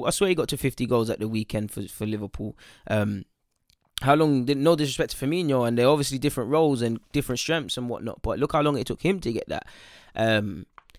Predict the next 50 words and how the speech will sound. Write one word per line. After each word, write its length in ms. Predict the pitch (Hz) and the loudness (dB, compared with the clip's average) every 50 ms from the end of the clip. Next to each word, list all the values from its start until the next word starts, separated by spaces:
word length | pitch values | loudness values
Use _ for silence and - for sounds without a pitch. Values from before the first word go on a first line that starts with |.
| - - _ _ - | -20 -20 _ _ 6
hopefully 340 | - 147 143 151 156 151 | 8 8 8 8 6 4
Mane 320 | 147 151 165 175 165 156 147 | 6 6 6 6 6 4 4
will 80 | 139 | 4
get 160 | 127 131 92 120 | 2 2 4 4
recognised, 500 | 127 - - 123 113 113 107 104 147 170 | 2 2 2 -2 -2 -2 -2 -4 -6 -8
especially 360 | - - 123 123 - - 127 | -6 -4 -4 -2 -2 -4 -4
if 80 | 110 | -2
Liverpool 340 | 123 135 127 123 120 131 123 | 0 0 0 0 -2 -4 -2
go 80 | 113 127 | 0 2
on 200 | 123 120 117 107 | 2 2 0 -2
to 100 | - 117 | -4 -6
win 140 | 117 113 110 | -4 -4 -2
the 100 | 113 113 | 0 0
league. 280 | 135 170 175 147 120 | 2 2 2 2 2
And 120 | 120 120 139 | 2 2 0
on 160 | 160 151 147 | 0 2 4
that 180 | 180 208 - - - | 4 4 4 2 2
note, 340 | 143 147 127 117 - - | 6 6 6 6 4 2
people, 500 | - 127 117 110 - - - 110 101 92 - - - - - - | 2 4 4 4 2 -2 -6 -6 -8 -8 -10 -16 -20 -14 -6 -4
let's 140 | 147 135 - | -4 -2 -2
crack 300 | - - 160 143 - - | 2 4 4 4 4 2
on 140 | 180 156 135 | 2 2 4
away 240 | 127 139 175 180 | 4 4 4 4
from 180 | 175 - 131 127 | 2 0 -2 -4
Arsenal. 480 | 127 110 107 - - - 104 - - - - _ _ _ - - _ _ _ _ _ - - | -4 -4 -6 -8 -10 -12 -12 -12 -14 -18 -20 _ _ _ -20 -20 _ _ _ _ _ 6 10
Is 180 | 196 196 175 175 | 10 12 12 10
it 80 | 185 | 8
Liverpool's 500 | 175 185 175 170 160 - 160 160 151 - - | 8 6 6 6 6 6 6 4 4 6 6
to 100 | - 139 | 6 6
lose, 260 | 139 156 151 139 123 | 8 8 6 6 4
people? 420 | - - 123 113 - - - 85 | 4 2 0 -2 -2 -4 -8 -4
Now, 300 | 98 131 135 135 131 - - 165 | 2 4 6 6 6 6 8 8
I 60 | 185 | 8
don't 180 | 185 165 160 | 10 10 8
like 180 | 165 156 - - | 8 6 6 4
hot 260 | - - - - _ | 2 0 0 0 _
takes, 320 | - 135 120 98 - - - | 0 0 0 0 -2 -6 -4
'cause 200 | - 135 131 139 | -2 0 0 2
if 60 | 143 | 2
we 120 | 165 175 | 2 2
talk 240 | - - 175 160 - | 4 4 4 4 4
about 360 | 156 143 139 147 147 147 - | 4 4 6 6 6 6 6
hot 220 | - - 147 - - | 4 4 4 4 4
takes 320 | - 143 143 - - - | 4 4 4 4 2 2
already 320 | 139 143 147 147 143 143 | 4 6 6 6 4 2
in 60 | 143 139 | 2 2
this 180 | 135 - - | 0 0 2
month 220 | 143 147 135 - 135 | 4 4 4 2 0
of 140 | 120 127 | -4 -4
October, 560 | - - - 139 143 147 147 139 151 160 175 | -4 0 2 4 6 6 6 6 4 4 2